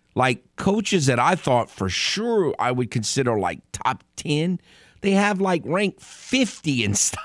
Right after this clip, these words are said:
<laughs> Like, fifty? Like, I, I, it's, it's kinda, it's kinda strange, y-, you know, how coaching careers in, in college football are, um,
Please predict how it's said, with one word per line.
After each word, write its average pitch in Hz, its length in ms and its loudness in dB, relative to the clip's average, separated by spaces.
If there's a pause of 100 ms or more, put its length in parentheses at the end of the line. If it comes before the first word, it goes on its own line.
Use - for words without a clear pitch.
(140)
<laughs> - 140 -20
Like, 139 320 -4
fifty? 247 920 -4 (1200)
Like, 170 260 2
I, 160 240 -4
I, 180 200 -2 (100)
it's, 190 420 -2 (420)
it's 170 220 -2
kinda, 226 380 0
it's 165 180 0
kinda 220 300 2
strange, 131 920 0
y-, 104 200 -6
you 120 120 -2
know, 104 360 0 (420)
how 147 400 0
coaching 151 640 0
careers 107 1120 0 (800)
in, 104 160 -2
in 98 200 -4
college 123 440 0
football 90 720 -2 (1800)
are, 95 480 2
um, 78 680 -2